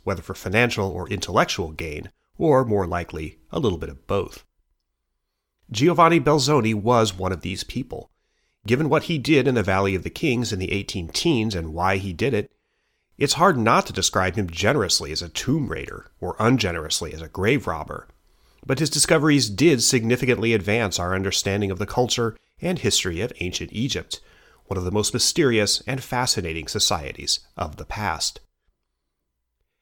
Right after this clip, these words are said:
And Belzoni was part and parcel of a process of intellectual and cultural discovery of Egypt that reached its peak at the end of the second decade, a process that included one of the most important and dramatic breakthroughs in intellectual history,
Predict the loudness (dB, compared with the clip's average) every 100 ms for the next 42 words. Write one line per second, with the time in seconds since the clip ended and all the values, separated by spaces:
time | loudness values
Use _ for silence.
0 | _ -2 4 4 6 4 4 4 2 2
1 | 2 2 0 2 2 0 -2 -8 0 2
2 | 2 0 -4 -4 -6 -2 -2 -2 -4 -6
3 | -6 -2 0 0 -4 0 0 2 0 -2
4 | -8 -10 -6 -4 -4 -4 -8 -16 -20 0
5 | 2 2 0 0 0 0 0 -2 -2 -4
6 | -6 -2 0 0 -2 -4 -4 -6 -8 -6
7 | -6 -6 -12 -12 _ _ _ _ _ -14
8 | 0 2 4 2 2 0 -2 0 0 0
9 | 2 2 2 0 0 -2 -4 -2 -2 -4
10 | -8 -18 _ -8 -6 -4 -2 0 2 0
11 | 0 0 -2 -2 -6 -4 -4 -6 -6 -6
12 | -6 -8 -6 -2 -2 -2 -6 -10